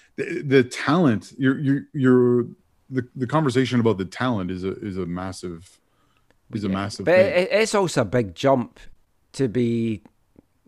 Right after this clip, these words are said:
Speaker 2: go from youth football to adult football,
Speaker 1: Mm-hmm.
Speaker 2: and you need, you need to get minutes. You need to be playing. And guys like Kyle and Pepe, they're, they've been given this opportunity, and, like, credit to them, they have taken it. Kyle got a goal this weekend. Pepe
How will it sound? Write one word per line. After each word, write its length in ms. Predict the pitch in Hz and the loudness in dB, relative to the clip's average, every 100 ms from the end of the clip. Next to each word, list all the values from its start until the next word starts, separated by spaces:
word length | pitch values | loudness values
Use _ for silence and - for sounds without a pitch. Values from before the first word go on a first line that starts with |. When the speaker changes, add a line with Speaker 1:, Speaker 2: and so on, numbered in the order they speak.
| 117 | -8
Speaker 2:
go 220 | 120 135 | 0 2
from 180 | 143 117 | 2 -2
youth 280 | 110 127 - | -2 -4 -4
football 340 | 127 107 110 | -8 -6 -6
to 200 | 98 - | -6 -6
adult 360 | 98 123 131 - | -4 -2 -2 -4
football, 400 | - 80 87 135 | -10 -8 -4 0
Speaker 1:
Mm-hmm. 140 | 185 | 0
Speaker 2:
and 140 | 117 120 | 0 0
you 60 | |
need, 280 | 151 208 - | 0 -2 -4
you 40 | 185 | -4
need 220 | 208 226 | -4 -4
to 120 | 165 | -2
get 200 | - 120 | 2 0
minutes. 380 | 143 226 - - | 0 -4 -4 -4
You 60 | 139 | -4
need 120 | 143 | -4
to 60 | |
be 120 | 117 110 | -4 -4
playing. 520 | - 160 220 107 95 - - - | -2 -4 -4 -6 -8 -14 -20 -6
And 180 | 139 120 | -2 2
guys 320 | 123 143 147 | 2 2 0
like 180 | 127 - | -2 -2
Kyle 380 | 127 131 139 110 | -2 0 0 0
and 160 | 101 | -2
Pepe, 540 | - 139 160 127 98 - _ _ - | -2 -2 -2 -6 -6 -10 _ _ -4
they're, 160 | 139 - _ - | -4 -4 _ -10
they've 220 | 127 117 | -6 -2
been 180 | 131 120 | 0 2
given 260 | 156 160 | 0 2
this 180 | 151 127 | -2 0
opportunity, 800 | 135 - 120 - 208 - 113 147 - | 0 0 -4 -4 -4 -4 -4 -4 -6
and, 220 | 120 120 | -6 -2
like, 260 | 127 127 - | -2 -2 -6
credit 380 | - 214 151 | -4 -2 -4
to 160 | - 208 | -2 0
them, 260 | 175 101 - | 0 -2 -2
they 140 | 180 202 | 0 2
have 200 | 123 - | -2 -4
taken 380 | 196 240 151 | -6 -4 -2
it. 200 | 110 - _ _ - | -2 -4 _ _ -4
Kyle 300 | 160 185 175 | 0 2 2
got 180 | 165 131 | 0 0
a 40 | |
goal 260 | 120 123 117 | 2 2 2
this 240 | 117 - | -2 -4
weekend. 540 | 123 - 110 135 160 - _ _ | -6 -2 -2 -4 -8 -18 _ _
Pepe 560 | - 185 - 120 160 | 2 2 4 2 2